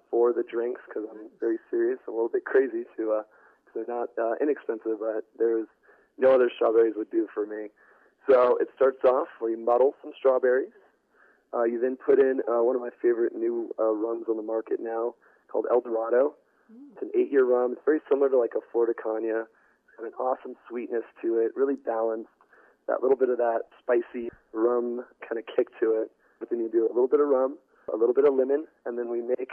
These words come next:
Speaker 1: one of my favorite ingredients to work with is panela, which is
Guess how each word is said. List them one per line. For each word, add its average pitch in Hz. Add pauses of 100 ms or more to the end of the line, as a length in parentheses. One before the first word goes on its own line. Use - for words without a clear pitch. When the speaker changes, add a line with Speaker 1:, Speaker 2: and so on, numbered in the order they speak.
(140)
Speaker 1:
one 127
of 117
my 127
favorite 117
ingredients 110
to 107
work 110
with 113 (500)
is 120 (140)
panela, 117 (520)
which -
is 117